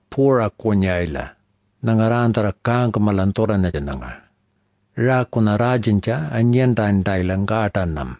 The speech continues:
Raila nunne itatakampuarka, nangara Jesus Christ tak ngarapata nunagana,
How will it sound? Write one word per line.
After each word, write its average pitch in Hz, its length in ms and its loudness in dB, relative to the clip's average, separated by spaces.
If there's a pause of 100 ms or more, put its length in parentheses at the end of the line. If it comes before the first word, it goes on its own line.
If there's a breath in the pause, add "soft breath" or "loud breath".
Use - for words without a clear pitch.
(760)
Raila 123 340 2
nunne 120 480 4
itatakampuarka, 101 1200 -2 (400)
nangara 113 520 2
Jesus 107 480 0
Christ 117 440 -2
tak - 200 -6
ngarapata 107 560 -2
nunagana, 95 640 0